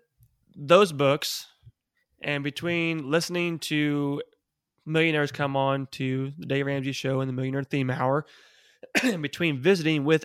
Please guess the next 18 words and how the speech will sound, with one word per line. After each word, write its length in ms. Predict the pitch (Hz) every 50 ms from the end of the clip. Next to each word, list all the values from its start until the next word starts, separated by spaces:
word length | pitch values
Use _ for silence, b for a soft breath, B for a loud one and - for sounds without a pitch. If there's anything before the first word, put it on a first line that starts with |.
| - -
actual 500 | - 143 165 170 - - 175 175 170 165
millionaires, 840 | 156 139 131 139 160 202 202 160 143 135 127 123 123 135 151 147 147
which 280 | 139 139 135 - - -
I 80 | 135 127
think 260 | - 147 143 131 -
you 60 | 147 147
and 80 | 143
I 100 | 139 131
have 100 | 127 127
probably 240 | - 143 135 135 127
both 360 | 120 123 143 143 135 - -
done, 220 | 127 147 151 147 135
I 40 |
know 120 | 127 131 -
I 180 | - 151 165 170
have 160 | 143 135 127
done 220 | 135 131 127 123
that, 260 | 123 120 120 131 -